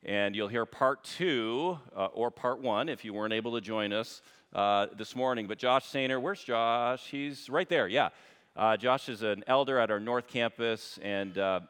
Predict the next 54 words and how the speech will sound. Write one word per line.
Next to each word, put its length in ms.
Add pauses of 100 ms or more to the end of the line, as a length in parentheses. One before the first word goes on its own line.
(160)
y-, 140
you 220
will, 520
uh, 260 (460)
i-, 120
if 160
you 120
think 220
church 240
history 300
is 80
boring, 400
you 60
need 160
to 40
show 240
up. 160 (840)
Or 280
if 120
you 140
just 220
feel 200
like 200
your 100
spiritual 640
life 380
needs 260
a, 160 (600)
needs 180
a 60
jolt, 600 (760)
show 380
up. 300 (600)
Uh, 180
or 340
if, 400
if 160
I 100
nag 360
you 120
this 240
week 300 (260)
and 100
you 60
just 140
wanna 100
get 160
me 80
off 180
your 100
back, 440
just 180
show 280
up. 300